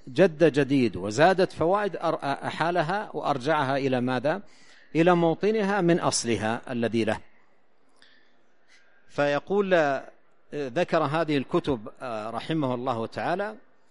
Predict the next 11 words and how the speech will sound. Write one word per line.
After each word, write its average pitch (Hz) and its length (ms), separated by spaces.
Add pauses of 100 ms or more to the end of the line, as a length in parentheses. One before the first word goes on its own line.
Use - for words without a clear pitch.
(420)
ثم 180 220
قال: 196 260
"وراجع 170 480
عليها 165 360
ما 202 220
تيسر 180 600
من 190 160
شروحها 196 760 (640)
أو 175 120
كتب 202 480
فنها، 120 640